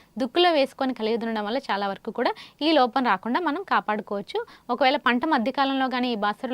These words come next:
లోపాన్ని కానీ గమనించినట్టయితే, అవసరాన్ని బట్టి అమ్మోనియం ఫాస్ఫేట్ వంటి నీటిలో కరిగే ఎరువులని నీటి తడులతో పాటుగా అందించి ఈ భాస్వర లోపాన్ని కొంతవరకు కూడా తగ్గించుకోవచ్చు. ఇక పొటాష్ లోపం. ఈ లోప లక్షణాలు కూడా మొదట కింద ఆకుల్లో మొదలై,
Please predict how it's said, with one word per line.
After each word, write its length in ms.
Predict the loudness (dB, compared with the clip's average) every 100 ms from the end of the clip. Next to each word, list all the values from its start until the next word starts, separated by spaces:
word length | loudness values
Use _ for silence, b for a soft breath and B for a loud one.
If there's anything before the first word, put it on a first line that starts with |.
| -2
లోపాన్ని 280 | 0 -2 -2
కానీ 120 | -4 -4
గమనించినట్టయితే, 800 | -4 -4 -4 -6 -6 -6 -4 -6 B B -2
అవసరాన్ని 440 | -2 2 2 4
బట్టి 300 | 0 0 -2 -2
అమ్మోనియం 400 | 0 2 2 2 2
ఫాస్ఫేట్ 420 | 0 -2 -6 -4
వంటి 240 | -4 0 -2 B B -2
నీటిలో 440 | 0 2 4 4
కరిగే 340 | 2 0 2 0
ఎరువులని 380 | 0 0 -2 -2 -4
నీటి 300 | -2 -4 0
తడులతో 360 | 0 0 -2 -2
పాటుగా 300 | -2 -4 -6 -6
అందించి 380 | -6 -6 0 0 B B -2
ఈ 100 | 2
భాస్వర 360 | 6 6 4 0 0
లోపాన్ని 280 | 0 -4
కొంతవరకు 440 | -2 -2 -4 -4 -2
కూడా 200 | 0 0 b b 0
తగ్గించుకోవచ్చు. 720 | 0 0 -4 -4 -4 -6 -12 -14 b b -4
ఇక 100 | 2 2 2 0 2
పొటాష్ 380 | 6 6 4 0
లోపం. 240 | 0 0 -6 -6 -2
ఈ 20 | 4
లోప 200 | 4 6 4
లక్షణాలు 420 | 2 0 0 0
కూడా 200 | 0 0 2
మొదట 260 | 0 2 4 2 0 B _ -4
కింద 200 | 2 4
ఆకుల్లో 380 | 4 4 0 0
మొదలై, 340 | 0 0 -2